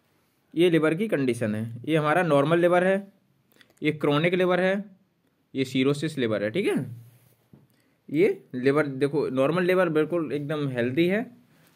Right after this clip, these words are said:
और क्रॉनिक हेपेटाइटिस की कंडीशन में लिवर थोड़ा डैमेज हुआ, सिरोसिस में और ज़्यादा कंडीशन हो गई, ठीक है। हाँ, देन हमारा ये है एससीसी, ई सेल, जो मतलब बिल्कुल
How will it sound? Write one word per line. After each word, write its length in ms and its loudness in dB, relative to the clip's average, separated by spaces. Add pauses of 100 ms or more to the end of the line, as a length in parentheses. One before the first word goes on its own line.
(120)
और 60 2
क्रॉनिक 420 -2
हेपेटाइटिस 500 -4
की 100 -10
कंडीशन 420 -6
में 80 -6
लिवर 380 -2
थोड़ा 140 -2
डैमेज 320 -2
हुआ, 180 -2
सिरोसिस 500 -4
में 160 -6 (420)
और 140 -4
ज़्यादा 240 -4
कंडीशन 440 -10 (720)
हो 60 -8
गई, 180 -6
ठीक 240 -10
है। 120 -10 (800)
हाँ, 280 -16 (1160)
देन 180 -2
हमारा 300 0
ये 300 0
है 300 -8
एससीसी, 540 -6 (180)
ई 40 -10
सेल, 200 -12
जो 220 -6
मतलब 300 -6
बिल्कुल 340 -6